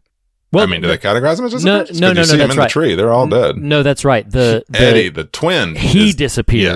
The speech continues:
Speaker 2: Yes,
Speaker 1: Yes,
Speaker 2: yes.
Speaker 1: yes. My apologies. He
Speaker 2: Um,
Speaker 1: disappeared. The rest, they found the bodies. Right, right, right.
Speaker 2: Correct. So, so yes, uh, uh, Mike's twin, Eddie, um, quote unquote, disappeared. These other children were, were found dead.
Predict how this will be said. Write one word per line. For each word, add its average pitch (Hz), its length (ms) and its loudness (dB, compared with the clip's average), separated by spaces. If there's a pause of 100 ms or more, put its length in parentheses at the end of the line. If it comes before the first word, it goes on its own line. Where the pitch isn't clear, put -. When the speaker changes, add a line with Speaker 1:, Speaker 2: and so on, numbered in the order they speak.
Speaker 2:
Yes, - 160 -16
Speaker 1:
Yes, 123 80 -12
Speaker 2:
yes. 113 480 -4
Speaker 1:
yes. 113 400 -4
My 113 140 -2
apologies. 95 360 -2
He 92 120 0
Speaker 2:
Um, 85 100 -2
Speaker 1:
disappeared. 98 400 -2
The 101 80 0
rest, 104 240 -2 (160)
they 92 160 -4
found 87 280 -4
the 82 60 -12
bodies. 85 460 -12
Right, 87 160 -6
right, 87 120 -12
right. - 60 -14
Speaker 2:
Correct. 85 380 -2
So, 87 320 -2
so - 100 -2
yes, 85 500 -4
uh, 98 40 -4 (420)
uh, - 60 -10
Mike's 90 560 -6
twin, 90 400 -4
Eddie, 120 360 -2 (380)
um, 82 480 -4 (220)
quote 92 180 -2
unquote, 85 240 -4
disappeared. 82 600 -4
These 80 120 -6
other 78 160 -8
children 80 420 -8
were, 76 540 -6
were 87 200 -10
found 71 460 -8
dead. - 280 -6